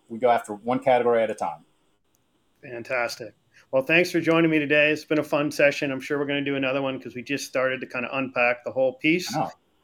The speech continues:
Speaker 2: But it, uh, hey, twenty-five, I told you, twenty-five minutes is gonna go fast. So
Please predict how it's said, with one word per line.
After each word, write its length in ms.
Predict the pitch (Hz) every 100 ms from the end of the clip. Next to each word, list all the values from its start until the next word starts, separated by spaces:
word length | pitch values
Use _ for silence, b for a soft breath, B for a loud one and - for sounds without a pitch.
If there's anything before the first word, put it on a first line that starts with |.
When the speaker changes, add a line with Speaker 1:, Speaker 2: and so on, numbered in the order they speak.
| _ _
Speaker 2:
But 160 | - 139
it, 300 | 143 139 -
uh, 340 | 147 143 139
hey, 180 | 135 147
twenty-five, 480 | 131 147 151 151 147
I 40 |
told 220 | 139 185 156
you, 60 |
twenty-five 440 | 127 143 147 143 147
minutes 220 | 151 147
is 120 | -
gonna 160 | - 143
go 140 | 143
fast. 440 | - 139 113 -
So 280 | - 123 113